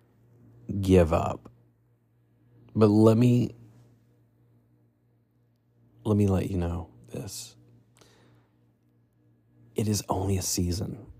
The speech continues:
and it is only a time. It may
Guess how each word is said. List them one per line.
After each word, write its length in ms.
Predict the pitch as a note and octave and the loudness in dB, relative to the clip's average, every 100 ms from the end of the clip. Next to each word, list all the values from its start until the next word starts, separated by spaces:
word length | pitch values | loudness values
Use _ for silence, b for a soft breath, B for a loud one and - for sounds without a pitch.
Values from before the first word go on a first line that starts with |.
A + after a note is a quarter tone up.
| - - | -16 -2
and 100 | G2 | 0
it 160 | F#2+ | 2
is 160 | F#2+ G2+ | 2 0
only 440 | G2+ G2+ G2+ G2 - _ - | -2 0 2 0 -4 _ -10
a 80 | G#2+ | -8
time. 640 | - - F2 E2+ E2+ G2 G#2+ b b b b b b b b b b _ - | -8 -6 -4 -2 -4 -6 -10 b b b b b b b b b b _ -2
It 180 | A2+ A2 | 0 4
may 280 | A#2+ A#2 | 4 4